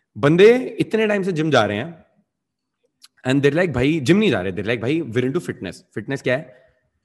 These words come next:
I, I walk ten minutes a day. And I'm like, "Ten minutes a day you walk.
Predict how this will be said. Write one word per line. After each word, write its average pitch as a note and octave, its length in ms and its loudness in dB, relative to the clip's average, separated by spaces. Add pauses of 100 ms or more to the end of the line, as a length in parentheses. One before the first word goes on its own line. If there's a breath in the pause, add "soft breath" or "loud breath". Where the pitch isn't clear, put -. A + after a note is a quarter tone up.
(120)
I, B2+ 80 -2 (140)
I D3 120 4 (160)
walk B2+ 260 0
ten A#2 200 0
minutes A2+ 300 -2
a - 80 -8
day. D2 100 -8 (2250 soft breath)
And C3 100 -4
I'm C#3 60 -2
like, D3+ 200 -4
"Ten B2 220 0
minutes D3 200 -4
a D3 60 -4
day C#3+ 80 0
you B2+ 180 0 (120)
walk. E2 260 -4